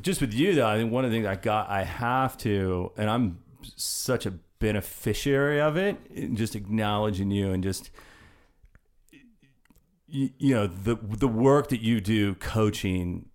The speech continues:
men. Um, you know, I think it's just one of the things that I've just seen you grow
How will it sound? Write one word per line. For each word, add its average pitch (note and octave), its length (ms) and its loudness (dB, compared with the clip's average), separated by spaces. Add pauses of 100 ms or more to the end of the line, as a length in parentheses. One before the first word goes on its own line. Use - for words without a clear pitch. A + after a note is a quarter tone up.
(120)
men. F2 580 -2 (640)
Um, F2 500 -4 (1000)
you B2+ 320 -4
know, G2+ 60 -2
I F#2+ 80 -2
think G#2+ 180 -2
it's G2 140 -2
just - 160 -4
one A#2 120 2
of G2+ 60 2
the F2+ 60 -2
things F#2+ 120 0
that F#2 80 0
I've F#2 100 -2
just F2+ 200 -4
seen G2+ 240 2
you F#2+ 160 0
grow F2 720 -2